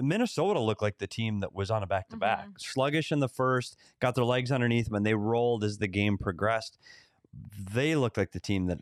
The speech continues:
Speaker 1: that had played last night, not the Coyotes. Coyotes started off strong, and that's too bad they couldn't carry that momentum through the second. But it wasn't even like they weren't skating in the second. It wasn't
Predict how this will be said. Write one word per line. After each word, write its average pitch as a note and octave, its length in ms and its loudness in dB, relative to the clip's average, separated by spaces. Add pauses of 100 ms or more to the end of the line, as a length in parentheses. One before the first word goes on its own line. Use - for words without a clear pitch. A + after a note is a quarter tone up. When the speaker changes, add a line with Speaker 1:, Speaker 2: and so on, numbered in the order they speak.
(140)
Speaker 1:
that F#2+ 160 0
had F#2+ 200 -2
played F#2 280 -2
last F2 300 -2
night, F#2 200 -2
not G2 180 -2
the F#3 80 -4
Coyotes. A2 360 0
Coyotes C#3 280 0
started A2+ 280 -2
off F#2 160 2
strong, C3+ 400 0
and G#2 120 0
that's A#2 200 -2
too - 160 -4
bad C3+ 220 0
they A2 80 0
couldn't B2+ 240 -2
carry B2 200 0
that G#2+ 140 2
momentum G#2 460 0
through D3 160 -2
the C#3+ 80 0
second. D3+ 400 -4 (720)
But F3 80 2
it F3+ 40 2
wasn't B3 280 2
even C#3 180 4
like A#2+ 160 2
they B2 80 2
weren't A#2 260 0
skating C3+ 500 0
in A2+ 100 2
the F#2 80 2
second. G2+ 400 -2
It G#2+ 160 -4
wasn't A#2 340 -2